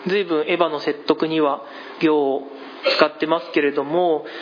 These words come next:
アダムが食べるのは一瞬、えー、二人は賢くなったのか、イチジクの葉で体を覆うようになります。裸であることを恥じたんです。二章の二十五節では、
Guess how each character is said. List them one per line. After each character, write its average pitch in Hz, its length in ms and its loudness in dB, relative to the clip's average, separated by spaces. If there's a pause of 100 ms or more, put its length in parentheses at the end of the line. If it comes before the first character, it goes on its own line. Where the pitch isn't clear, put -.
(120)
ア 180 80 6
ダ 165 120 2
ム 147 220 2
が 139 200 2
食 147 100 -2
べ 160 100 4
る 180 100 4
の 147 140 0
は 139 120 0
一 160 120 -4
瞬、 156 420 -2 (1000)
え 151 200 0
ー、 - 20 -6
二 170 200 4
人 170 140 4
は 143 80 2
賢 - 360 4
く 190 120 -4
な 165 100 2
っ - 120 -10
た 156 100 0
の 147 120 0
か、 143 220 0 (400)
イ 175 60 4
チ 175 160 0
ジ 160 100 0
ク 160 120 -2
の 143 120 0
葉 147 160 0
で 175 460 2
体 156 380 2
を 156 260 4
覆 170 60 4
う 180 60 4
よ 214 120 4
う 226 40 2
に 180 100 0
な 147 100 2
り 151 100 -2
ま 156 140 -4
す。 - 60 -10 (1080)
裸 190 360 2
で 208 100 2
あ 220 60 2
る 226 100 0
こ - 140 -2
と 175 160 2
を - 40 0
恥 - 280 -2
じ 214 40 -8
た 165 140 4
ん 147 60 -8
で 147 100 -8
す。 - 180 -12 (1300)
二 196 80 6
章 175 180 2
の 147 120 0
二 180 140 0
十 170 160 2
五 180 120 2
節 185 260 -6
で 143 120 4
は、 151 340 0